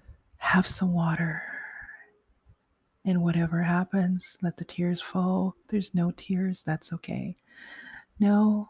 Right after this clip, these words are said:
that I'm here, and if you need any extra guidance or support, don't hesitate to reach out to me at my website at Fee Ophelia Regalt,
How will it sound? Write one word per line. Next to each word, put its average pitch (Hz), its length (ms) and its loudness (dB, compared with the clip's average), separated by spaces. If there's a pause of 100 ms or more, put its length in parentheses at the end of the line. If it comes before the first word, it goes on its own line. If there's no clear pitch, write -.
(100)
that 185 100 0
I'm 180 140 2
here, 175 560 2
and 202 80 0
if 196 120 0
you 202 120 4
need 185 220 4
any 180 260 2
extra 175 420 -4
guidance 165 580 0
or 175 80 0
support, - 760 -6 (680)
don't 170 160 4
hesitate 160 480 0
to 160 100 -4
reach 160 240 -2
out 151 220 0
to 185 100 -2
me 185 100 4
at - 100 -2
my 185 140 4
website - 680 -2 (580)
at 214 100 0
Fee 180 680 2
Ophelia 165 760 -2
Regalt, 175 640 -2